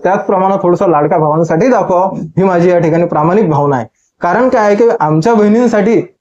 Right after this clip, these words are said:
जी योजना राबवली जात आहे, त्याचा आम्हाला नक्कीच आनंद आहे. आम्ही त्यासाठी, आज माझी बहीण असेल, तिच्यासाठी मी कागदपत्र गोळा करण्यासाठी नक्कीच जाणार आहे, तुम्ही जाणार असणार.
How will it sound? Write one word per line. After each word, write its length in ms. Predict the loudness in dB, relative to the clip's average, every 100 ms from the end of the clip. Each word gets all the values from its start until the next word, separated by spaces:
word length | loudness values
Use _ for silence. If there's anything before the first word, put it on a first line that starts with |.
| _ _ -4
जी 160 | 0 2
योजना 380 | 2 2 2 2
राबवली 340 | 2 2 2
जात 160 | 2 2
आहे, 100 | 0
त्याचा 220 | 0 0
आम्हाला 260 | 0 0 0
नक्कीच 340 | 0 0 -2
आनंद 340 | 0 0 2
आहे. 100 | 2
आम्ही 300 | 0 0 0 2
त्यासाठी, 540 | 0 2 2 0 -2 _ -6
आज 220 | -2 0
माझी 280 | 2 2 2
बहीण 280 | 2 4 2
असेल, 320 | 2 0 0
तिच्यासाठी 440 | 0 0 0 2 2
मी 100 | 2
कागदपत्र 480 | 0 0 0 0
गोळा 280 | 2 2 2
करण्यासाठी 360 | 0 0 0 0
नक्कीच 300 | 0 0 0
जाणार 280 | 0 0 0
आहे, 140 | 0
तुम्ही 180 | 2 2
जाणार 260 | 2 0
असणार. 320 | 0 0 -2